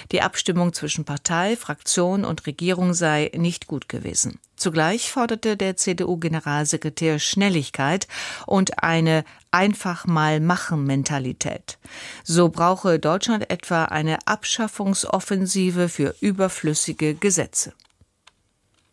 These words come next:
Der S-P-D-Fraktionsgeschäftsführer im Bundestag Wiese hat die Forderung nach einer Reform der Einkommensteuer zur Entlastung kleiner und mittlerer Einkommen bekräftigt.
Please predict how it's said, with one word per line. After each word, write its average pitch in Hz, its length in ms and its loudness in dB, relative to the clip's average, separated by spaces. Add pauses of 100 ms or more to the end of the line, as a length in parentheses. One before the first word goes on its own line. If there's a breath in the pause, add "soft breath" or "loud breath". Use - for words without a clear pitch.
(560 loud breath)
Der 202 120 4
S-P-D-Fraktionsgeschäftsführer 233 1500 2
im 196 240 2
Bundestag 185 640 0
Wiese 170 500 2
hat 139 140 -2
die 165 100 -2
Forderung 165 540 0
nach 160 140 0
einer 156 240 0
Reform 175 580 2
der 180 180 0
Einkommensteuer 156 840 -4
zur - 260 -4
Entlastung 156 640 -4
kleiner 170 460 -2
und - 160 -8
mittlerer 175 600 0
Einkommen 143 580 -2
bekräftigt. - 720 -6